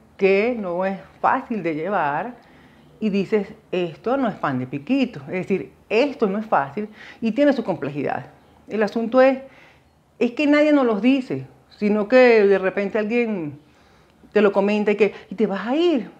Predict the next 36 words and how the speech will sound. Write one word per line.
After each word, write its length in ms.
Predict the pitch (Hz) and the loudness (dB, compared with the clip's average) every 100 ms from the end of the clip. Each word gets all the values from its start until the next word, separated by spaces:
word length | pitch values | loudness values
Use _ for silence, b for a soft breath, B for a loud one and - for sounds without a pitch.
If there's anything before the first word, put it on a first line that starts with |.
| - | -10
¿Y 80 | 208 | -4
seguro? 720 | 220 185 185 302 403 294 226 B B | 0 0 2 4 6 4 0 B B
¿Y 100 | 226 | -8
sabes 240 | 220 220 285 | -2 0 0
lo 100 | 330 | 2
que 120 | 302 | 4
hacen?". 260 | 302 247 190 | 4 2 -6
Entonces 260 | 202 220 | -4 0
empieza 340 | 285 277 269 294 | 0 0 -2 -2
ese 160 | 302 | 0
miedo, 340 | 285 254 220 196 | 2 2 2 0
¿no? 320 | 247 370 311 - - _ _ B B B B - | -2 -4 -10 -16 -20 _ _ B B B B 0
Como 220 | 220 220 | 2 2
dice 200 | 220 262 | 0 0
un 100 | 269 | 2
autor 360 | 269 269 254 | 0 2 0
por 140 | 262 247 | 2 2
ahí, 640 | 196 202 208 220 214 160 147 | 2 0 -2 -4 -4 -6 -6
bastante 320 | 165 185 220 | -6 -6 -6
conocido 440 | 226 160 190 196 | -6 -6 -4 -4
como 200 | 208 196 | -4 -8
Kiyosaki, 560 | 185 165 156 190 190 190 | -8 -8 -2 -2 -2 -4
vienen 240 | 175 196 | -4 0
las 140 | 247 220 | 0 2
gallinitas 400 | 180 180 196 220 | 0 0 -2 -4
del 140 | 180 | -6
miedo 360 | 180 185 214 220 B B B B _ | -6 -6 -6 -8 B B B B _
y 280 | 214 208 196 | -4 -2 -2
susurra 460 | 220 202 202 220 240 | -4 0 0 2 2
en 100 | 220 | 2
el 100 | 185 | 2
oído 200 | 175 196 | 2 0
una 140 | 220 | -2
cantidad 300 | 226 214 185 | -4 -2 -2
de 60 | 190 | 0
dudas. 260 | 185 147 | 0 -2